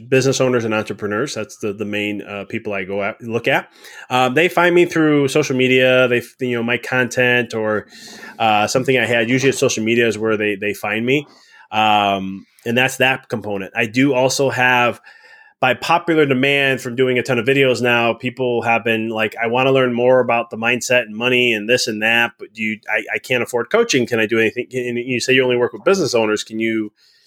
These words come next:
do you have anything else, like a class or something? And after a while, it's like, "Okay, fine, I'll, I'll put on, on online classes. I can easily do that." And so I have a class that helps people with the financial, uh, I call it the money mindset essentials. And what that is, is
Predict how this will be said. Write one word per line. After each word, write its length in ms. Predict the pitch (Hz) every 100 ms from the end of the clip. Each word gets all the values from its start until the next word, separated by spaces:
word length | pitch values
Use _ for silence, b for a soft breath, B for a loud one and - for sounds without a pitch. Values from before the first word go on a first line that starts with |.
| b b b b _ _ _ -
do 60 |
you 20 | 139
have 80 |
anything 300 | 147 139 131
else, 320 | 143 127 - 117
like 180 | 110
a 80 | 110 98 - 113
class 520 | - 160 156 147 139
or 60 | 113
something? 520 | - 143 139 135 131
And 120 | 113
after 320 | 110 120 -
a 40 | 117
while, 240 | 127 147
it's 60 | 120
like, 100 | 117
"Okay, 200 | 127 127
fine, 140 | 113
I'll, 80 | 110 -
I'll 80 | 113
put 120 | 135
on, 100 | 127
on 240 | 120 117 110 120
online 280 | 123 120 117
classes. 340 | 151 151 87
I 80 | 90
can 140 | 101
easily 240 | 117 101 80
do 100 | 85
that." 220 | 85 - b b b b 113
And 120 | 113
so 120 | 131
I 80 | 127
have 80 | 131
a 40 |
class 340 | - 127 123
that 160 | - 113
helps 220 | 117 113
people 280 | - 117 113
with 100 | 135
the 80 | 104
financial, 720 | - 110 110 - 110 101 95 b b b b
uh, 380 | 101 98 95 95
I 60 | 110
call 180 | 139
it 80 | 123
the 80 | 117
money 340 | 104 117 120
mindset 500 | 113 107 110 - 110 - 98
essentials. 540 | 98 120 117 139 135
And 140 | - 107
what 100 | 110
that 160 | 107
is, 220 | 113 113
is 240 | 107 104